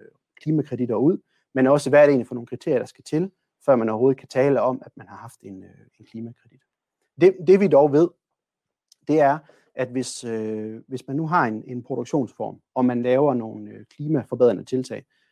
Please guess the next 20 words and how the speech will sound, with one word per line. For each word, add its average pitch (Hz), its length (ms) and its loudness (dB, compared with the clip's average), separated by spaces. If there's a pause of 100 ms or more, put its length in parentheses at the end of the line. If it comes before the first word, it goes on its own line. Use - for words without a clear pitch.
(100)
og 127 100 0
man 120 120 2
vælger 139 260 6
at 90 60 2
omsætte 143 420 -2
det - 80 -20
til 110 100 -14
en 110 60 -16
klimakredit 160 680 -12
og 127 80 -8
sælge 139 260 -2
det. - 80 -18 (380)
Hvis 123 120 -6
du 156 80 2
siger 151 220 2
for - 100 -10
eksempel 110 420 -16
på, 104 360 -16
på - 60 -20
bedriften, - 460 -18